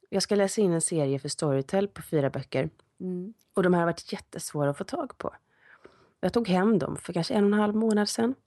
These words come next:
Speaker 1: Den första boken har jag läst. Men de tre andra,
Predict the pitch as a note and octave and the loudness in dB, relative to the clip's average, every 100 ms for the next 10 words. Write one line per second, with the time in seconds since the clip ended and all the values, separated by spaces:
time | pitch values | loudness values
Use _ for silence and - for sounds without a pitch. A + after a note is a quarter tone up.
0 | _ - A3+ B3+ - B3 F#3 D3+ - D#3 | _ -2 0 2 2 2 2 2 -2 -4
1 | E3 E3+ B3+ - - - - - - - | 0 2 0 -2 -8 -12 -12 -20 -20 -16
2 | - - F3+ F3+ G#3+ F#3+ G3+ G3+ E3 G3 | -6 0 2 2 4 4 4 4 4 2
3 | A3 | 0